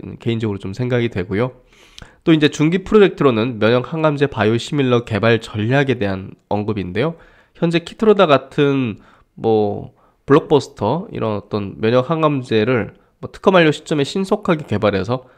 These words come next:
시장을 선점하게 된다면, 이건 뭐 멀티플 막, 예? 또 이제 육십, 칠십 이렇게 만들어줄 수 있는,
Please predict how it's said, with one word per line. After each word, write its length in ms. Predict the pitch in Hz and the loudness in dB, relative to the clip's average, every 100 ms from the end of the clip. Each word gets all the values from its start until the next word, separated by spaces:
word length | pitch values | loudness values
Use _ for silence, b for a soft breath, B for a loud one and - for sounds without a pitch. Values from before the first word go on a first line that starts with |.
| b _ | b _
시장을 500 | - 165 143 139 127 | -4 0 2 2 -2
선점하게 600 | - 196 190 180 151 135 | -6 -4 0 2 2 2
된다면, 560 | 104 95 95 101 95 b b b _ | -2 -4 -4 -4 -6 b b b _
이건 280 | 123 156 151 | -4 -2 0
뭐 200 | 131 107 | -2 0
멀티플 560 | 104 104 - - 147 | -4 -6 -12 -8 -6
막, 280 | 123 110 _ _ - | -4 -8 _ _ -10
예? 160 | 143 185 _ _ | -10 -10 _ _
또 140 | - 135 | -4 -4
이제 220 | 107 107 | -4 -4
육십, 420 | 110 - - - | -6 -8 -14 -14
칠십 380 | - 202 - 127 | -8 -8 -4 -4
이렇게 240 | 107 123 | -4 -4
만들어줄 460 | 107 104 127 123 101 | -4 -2 0 0 -4
수 140 | - | -6
있는, 360 | 95 101 156 | -8 -4 -4